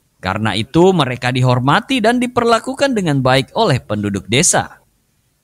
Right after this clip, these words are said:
Pete juga mengajak Ryan untuk bersama-sama pergi ke desa tersebut besok hari.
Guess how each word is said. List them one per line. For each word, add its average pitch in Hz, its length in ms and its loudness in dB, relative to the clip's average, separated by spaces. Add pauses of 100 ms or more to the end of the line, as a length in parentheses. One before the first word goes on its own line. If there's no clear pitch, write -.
(140)
Pete 240 160 -2
juga 226 240 0
mengajak 147 400 -2
Ryan 127 480 0
untuk 156 320 -4
bersama-sama 127 720 -2
pergi 110 240 -4
ke 101 160 -8
desa 113 240 -2
tersebut 165 480 -2
besok 98 400 -4
hari. 135 400 -2